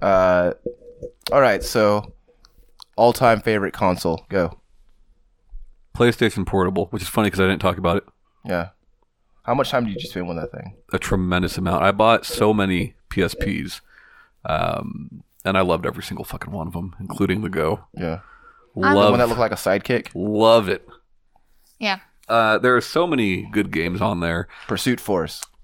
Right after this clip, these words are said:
Speaker 2: Yeah, I mean, games exclusive to it, like that, right?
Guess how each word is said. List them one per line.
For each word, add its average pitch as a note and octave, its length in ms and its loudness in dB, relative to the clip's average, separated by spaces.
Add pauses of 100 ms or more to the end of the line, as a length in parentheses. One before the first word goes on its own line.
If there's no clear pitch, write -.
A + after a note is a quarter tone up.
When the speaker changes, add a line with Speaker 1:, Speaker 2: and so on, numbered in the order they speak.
(280)
Speaker 2:
Yeah, C#3 440 4
I B2+ 80 2
mean, C#3+ 160 2
games F3+ 240 2
exclusive B2+ 500 0
to B2+ 160 4
it, F#3 160 0
like G#2 240 0
that, G2 260 0 (180)
right? G2 300 2